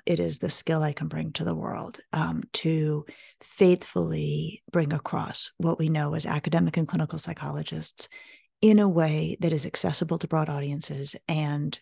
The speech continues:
um, you know, just is informative, hopefully, and useful to people. So I enjoy it from the standpoint of feeling like, "This is how I can be helpful. This is the utility I can serve." I will also tell you,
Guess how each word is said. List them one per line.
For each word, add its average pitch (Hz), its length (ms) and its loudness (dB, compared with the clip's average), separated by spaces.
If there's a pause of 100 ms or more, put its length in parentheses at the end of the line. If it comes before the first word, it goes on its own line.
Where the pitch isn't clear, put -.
(120)
um, 147 600 -4 (680)
you 233 80 8
know, 165 120 6
just 165 200 -2 (160)
is 175 140 6
informative, 190 560 6
hopefully, - 480 -4
and 170 160 4
useful - 480 0 (200)
to 180 100 0
people. - 400 -4 (1500)
So 208 340 8
I 196 340 2 (180)
enjoy 208 460 10
it 196 100 4
from 175 140 4
the 170 40 4
standpoint 160 400 0
of 151 80 -2
feeling 156 240 0
like, 147 160 -2 (140)
"This 165 160 2
is 151 100 -2
how 156 300 -2
I 147 100 -2
can 147 140 -2
be 147 100 -4
helpful. - 300 -6
This 151 200 -6
is 147 180 -6
the 147 300 -6
utility 151 460 -4
I 147 80 -4
can - 160 -6
serve." - 340 -6 (880)
I 214 60 8
will 196 240 4
also 233 300 6
tell 185 180 2
you, 165 180 2